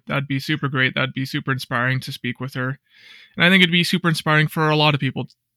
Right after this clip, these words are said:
to hear, hear from her, her words and everything that's going on with her life right now and how she's handling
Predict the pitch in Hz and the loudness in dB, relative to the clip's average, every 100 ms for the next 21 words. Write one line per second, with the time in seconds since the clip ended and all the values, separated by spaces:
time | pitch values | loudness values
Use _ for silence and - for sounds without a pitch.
0 | - - - 156 139 165 160 139 143 _ | -20 -8 0 0 2 2 4 4 0 _
1 | _ _ _ - 185 180 160 - 156 143 | _ _ _ 4 8 8 6 4 4 4
2 | 139 135 - - 147 - 156 151 147 139 | 4 0 -4 -4 -4 -2 -4 -2 0 2
3 | 139 135 - 127 127 127 131 - 147 139 | 2 0 -4 -2 0 -2 -6 -4 -2 0
4 | 135 127 - 135 131 127 127 127 - 139 | 0 -2 -4 -4 -2 0 -2 -4 -6 -4
5 | 135 131 131 131 98 123 127 131 135 131 | 0 0 0 -2 -2 -2 -2 -2 -4 -4
6 | - 131 131 127 127 123 131 | -4 -4 -2 -2 -2 -2 -2